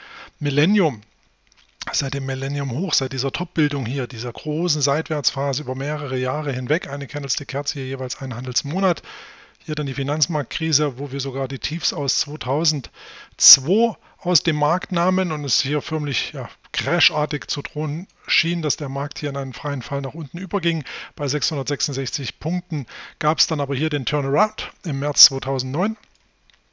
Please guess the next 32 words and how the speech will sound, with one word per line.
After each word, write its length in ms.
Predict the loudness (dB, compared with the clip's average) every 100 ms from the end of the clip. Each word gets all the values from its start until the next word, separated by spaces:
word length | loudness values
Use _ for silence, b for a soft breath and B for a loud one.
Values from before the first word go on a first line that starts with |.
| -12
Und 140 | -6 0
seitdem 380 | 0 -2 -4 -4
haben 140 | -6
wir 80 | -6
hier 100 | -6
eine 100 | 0
sukzessive 600 | 0 0 -2 -2 -2 -2
Aufwärtsbewegung, 800 | -2 -2 -2 -2 -2 -2 -2 -4
die 120 | -4
sich 180 | -4 -2
hier 220 | -2 -2
insbesondere 560 | -4 -6 -6 -4 -2
seit 240 | -2 -2 -6 B B B -8
Sommer 400 | -4 0 0 0
zweitausendzwölf 800 | -2 -2 -2 -2 -2 -2 -2 -2
in 80 | -6
diesem 240 | -6 -6
Aufwärtstrendkanal 1300 | -4 -4 -2 -2 -2 -4 -4 -6 -4 -2 -2 -2 -2
einfangen 400 | -4 -6 -6 -6
lässt. 420 | -2 0 0 -2 B B B B -8
Und 100 | -4
hierbei 560 | -2 0 0 0 -2 -8
sehr 240 | 0 0
schön 240 | 0 -2 -2
zu 100 | -2
sehen, 240 | 0 0
dass 160 | -2 -2
wir 80 |
hier 200 | -4 -4
entsprechende 500 | -6 -4 -4 -2 -4
Auflagepunkte 960 | -6 -8 -2 -2 -2 -6 -8 -6 -6 -6
haben. 460 | -6 -8 -6 -4